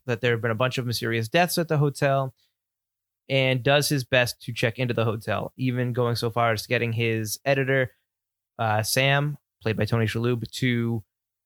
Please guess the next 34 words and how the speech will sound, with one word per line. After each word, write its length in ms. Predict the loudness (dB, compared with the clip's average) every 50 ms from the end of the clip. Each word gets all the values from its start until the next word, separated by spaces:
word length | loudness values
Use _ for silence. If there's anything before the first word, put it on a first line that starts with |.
| _ _ _ -2
get 100 | 0 2
a 40 | 4
lawyer 260 | 4 4 4 4 2
to 60 | 2
say, 200 | 2 2 2 4
"Hey, 360 | 4 4 4 4 2 0 -2 -6
you 220 | -4 -2 -2 -2
can't 320 | 0 0 0 0 0 0 -2 _ _ _ _ -2
not 280 | 2 2 2 2 0
let 140 | -2 -2 0
me 120 | 0 -2
stay 280 | -2 -2 0 0 0 0
at 140 | 0 0 -2
this, 200 | -4 -4 -4 -2
in 160 | -2 -2 0
this 180 | 0 -2 -2 -2
room." 300 | -2 -2 -2 -2 -4 -8
And 140 | -8 -4 -2
the 60 | 0
hotel 300 | 0 0 0 0 0 0
is 80 | 0 -2
doing 240 | -2 -4 -4 -4 -2 0
everything 360 | 0 0 2 0 0 0 -2
they 100 | -2 -2
can 180 | -2 -2 -2
to 60 | -2 -4
keep 240 | -4 -6 -6 -6
him 80 | -6 -10
from 220 | -6 -6 -6 -6 -6
it. 100 | -8 -10 _ _ _ _ _ _ _ _ _ _ _ _ _ _ _ _ -2
Uh, 460 | 0 0 2 2 2 0 0 -2 -4 -6 _ _ _ _ _ _
obviously, 640 | -2 -2 0 2 0 0 0 -2 -2 -2 -2 -2 -2
Sam 280 | -4 -4 -4 -4 -4 0
Jackson 560 | 2 2 2 2 0 -2 -6 -6 -6 -8 -10